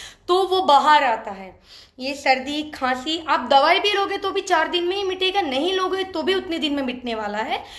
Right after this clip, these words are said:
लेकिन हम लोग उसको सहन नहीं कर पाते हैं। तो हम लोग क्या करते हैं कि एलोपैथी मेडिसिन लेके उसको सबसाइड करते हैं, वो सबसाइड होता है, वो मिटता नहीं है। इसीलिए कई कई पेरेंट्स की कंप्लेन रहती है कि हमारे बच्चे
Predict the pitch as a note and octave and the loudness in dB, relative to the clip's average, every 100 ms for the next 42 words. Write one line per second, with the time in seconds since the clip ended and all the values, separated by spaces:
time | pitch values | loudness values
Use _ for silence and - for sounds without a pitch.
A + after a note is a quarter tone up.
0 | - - C#4 D4 F4+ E4 D#4 F4+ F#4 D#4+ | -16 -2 0 4 4 2 2 0 -2 -6
1 | - F4 F#4 D#4+ C4 E4+ F#4+ F#4 F#4 E4+ | -4 -2 0 0 2 2 4 2 2 0
2 | D#4 A#3+ A3 A#3 F#3+ F3+ - - - D4 | 0 0 -2 -6 -12 -16 -20 -14 -2 0
3 | D4+ D4+ E4+ E4+ F4 F4 F4 E4 E4 F4+ | 2 0 0 2 2 2 0 -2 -2 -2
4 | F#4+ G4 - - C4+ D4 E4+ E4+ E4+ C#4+ | 0 -2 -4 0 2 2 0 -2 0 0
5 | D#4 D4+ F4 F4 D4 - G4+ E4+ - G4 | 0 -2 -4 -2 -4 -4 -6 -6 -4 -2
6 | A4 - - - - D4+ D#4+ F4+ D#4+ B3 | -2 0 -2 -2 0 2 2 0 -2 -2
7 | B3 A3 G3 F#3+ - - - B3+ - C4 | -4 -8 -10 -14 -20 -20 -6 -4 -2 -4
8 | B3+ - - D4+ F4+ F4+ E4+ E4+ E4 E4 | -4 -6 2 4 4 0 -2 -2 0 2
9 | F4+ F4 D#4 C4+ C4+ - F4 F4+ F#4 F#4 | 0 0 -2 -2 -6 -6 0 2 2 2
10 | F#4 D#4+ G#3+ - - - C#4 C#4 E4+ F#4 | 0 0 -2 -8 -16 -14 -12 -6 -2 -2
11 | F#4 C#4+ C4+ - F4 F4+ C4+ B3+ C#4+ - | 2 2 0 0 -2 2 2 2 0 -2
12 | F4+ F4+ C#4+ B3+ D4 D#4 E4+ D4 A3 D4+ | -4 -2 -4 -4 -4 -2 0 -2 -2 -6
13 | E4+ D#4 C4+ B3+ B3+ C#4 E4 C4+ B3 B3+ | -4 -4 0 0 2 2 2 2 0 0
14 | - D#4+ | -6 -4